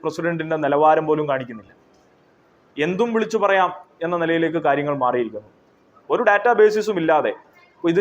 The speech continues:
ഞങ്ങൾ ഉറപ്പിച്ചു. ഇന്നലെ എം എം എസ് എൻ എസ് എഫ് ഐക്കെതിരെയുള്ള ആക്രമണം തുറന്നുവിട്ടു. ഇന്ന് പ്രതിപക്ഷ നേതാവ് നടത്തുന്നു. നാളെ ആരൊക്കെ നടത്തും എന്നുള്ള ഇപ്പോൾ ഞങ്ങൾക്ക് ധാരണയുണ്ട്. ഞാൻ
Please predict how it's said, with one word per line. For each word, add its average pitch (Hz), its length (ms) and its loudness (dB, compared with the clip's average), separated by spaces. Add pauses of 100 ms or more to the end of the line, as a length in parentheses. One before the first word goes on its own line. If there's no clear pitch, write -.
ഞങ്ങൾ 220 220 0
ഉറപ്പിച്ചു. 202 360 -2 (840)
ഇന്നലെ 175 260 2
എം 185 120 -2
എം 202 100 0
എസ് 202 140 -2
എൻ 196 60 -6 (680)
എസ് 170 120 -4
എഫ് 185 140 0
ഐക്കെതിരെയുള്ള 180 480 2
ആക്രമണം 170 360 -4
തുറന്നുവിട്ടു. 165 440 -2 (260)
ഇന്ന് 170 160 -4
പ്രതിപക്ഷ 175 340 0 (100)
നേതാവ് 175 280 2
നടത്തുന്നു. 156 400 -4
നാളെ 180 200 4
ആരൊക്കെ 196 260 2
നടത്തും 196 220 0
എന്നുള്ള 196 220 0
ഇപ്പോൾ 233 200 -2
ഞങ്ങൾക്ക് 220 260 0
ധാരണയുണ്ട്. 185 400 2 (1300)
ഞാൻ 175 100 0